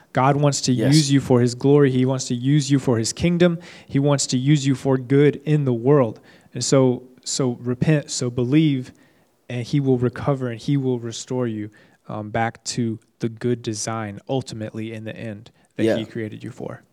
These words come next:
Speaker 2: And a lot of times, if I'm talking to somebody that, sometimes you can see shame on somebody's
Speaker 1: Mm-hmm.
Speaker 2: face. And if I see that, I'll actually start there. You know, you don't have to do it if you first did it, but I'm like, "Hey, do you know God wants to use you?
Speaker 1: Yeah.
Speaker 2: Do you know God wants to use you to bless your neighborhood?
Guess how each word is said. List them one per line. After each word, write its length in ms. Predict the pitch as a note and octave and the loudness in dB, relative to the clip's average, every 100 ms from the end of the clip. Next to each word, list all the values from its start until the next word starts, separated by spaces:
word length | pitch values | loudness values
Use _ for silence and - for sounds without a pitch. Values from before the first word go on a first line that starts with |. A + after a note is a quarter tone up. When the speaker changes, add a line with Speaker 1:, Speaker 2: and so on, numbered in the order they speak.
| - | -2
Speaker 2:
And 140 | B2+ | 2
a 60 | B2+ | 4
lot 180 | C3+ G#3 | 4 4
of 80 | F#3+ | 2
times, 460 | C#3+ B2+ A#2+ - - | 2 2 2 0 0
if 140 | A2+ | 2
I'm 160 | C#3 D#3+ | 2 2
talking 320 | - C#3+ C3 | 0 2 2
to 80 | A#2 | 2
somebody 280 | B2 A#2 | 4 4
that, 340 | A2 G#2+ - - _ | 4 2 -2 -12 _
sometimes 380 | - E4 D#3+ C#3 | 2 6 6 6
you 80 | A#2 | 4
can 60 | |
see 120 | G#2+ | 0
shame 320 | A2 A#2+ A2+ G#2 | 0 0 0 -2
on 60 | |
somebody's 420 | F#2+ G2+ F2+ E2 | -4 -4 -4 -6
Speaker 1:
Mm-hmm. 100 | - | -6
Speaker 2:
face. 320 | E2 G2+ - - _ _ - - | -6 -6 -8 -10 _ _ -18 -2
And 100 | B2 | 4
if 80 | C#3+ | 4
I 60 | |
see 260 | D#3+ - E3+ | 6 4 6
that, 420 | F3+ F#3+ - _ - | 6 4 0 _ 2
I'll 200 | C#3+ - | 4 4
actually 500 | F3 D#3+ - D3+ B2+ | 2 2 2 2 4
start 540 | - - C3 A#2+ - - _ | 2 4 6 4 2 -12 _
there. 380 | A#2+ A#2+ F2+ E2+ - - _ - | 4 4 2 -6 -14 -20 _ -4
You 140 | G2 | 2
know, 40 | A2+ | 4
you 140 | B2+ | 6
don't 60 | D#3+ | 6
have 60 | |
to 40 | D3 | 6
do 60 | |
it 20 | C#3 | 6
if 60 | |
you 80 | C3 | 6
first 220 | C3+ B2+ | 4 4
did 100 | C3 | 2
it, 40 | A2+ | 2
but 80 | |
I'm 60 | B2 | 2
like, 160 | B2 A2 | 2 4
"Hey, 140 | D#3 | 2
do 80 | C3 | 4
you 60 | F#3 | 6
know 80 | E3 | 8
God 180 | D#3 D3 | 8 6
wants 140 | C#3+ | 0
to 60 | A2+ | 4
use 260 | B2 B2 | 4 4
you? 200 | F#2 C2+ - _ _ _ | 2 -8 -12 _ _ _
Speaker 1:
Yeah. 220 | B2 A2+ G2+ - | -14 -14 -8 2
Speaker 2:
Do 60 | |
you 60 | E3 | 6
know 80 | F3+ | 8
God 240 | D#3 D3+ | 6 4
wants 160 | D3 - | 2 0
to 80 | B2+ | 2
use 260 | C#3 D3 | 4 2
you 60 | C#3 | 2
to 60 | A#2 | 4
bless 340 | B2 C3 - | 6 6 4
your 60 | B2 | 2
neighborhood? 460 | A#2+ A2 G2+ G2 | 4 4 0 -2